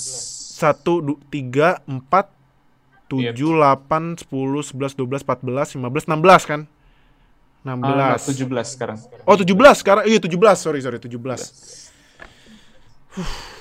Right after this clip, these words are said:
Speaker 1: wow.
Speaker 2: Man.
Speaker 1: Gila, gila, gila.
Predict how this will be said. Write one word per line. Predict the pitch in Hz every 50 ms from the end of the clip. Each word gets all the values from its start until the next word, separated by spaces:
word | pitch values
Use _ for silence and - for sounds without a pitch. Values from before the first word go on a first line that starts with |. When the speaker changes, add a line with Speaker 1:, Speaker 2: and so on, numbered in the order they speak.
| - - - - - _ _ - 117
Speaker 1:
wow. | 101 98 95 90 _ -
Speaker 2:
Man. | 131 127 127 127 123 120 110 113 127 127 127 120 113 110 _ _ _ _ _ _ -
Speaker 1:
Gila, | 120 113 110 107 107 107 107 110 113 113 113 117 117 120 117 117 104
gila, | 98 98 98 95 95
gila. | 95 101 101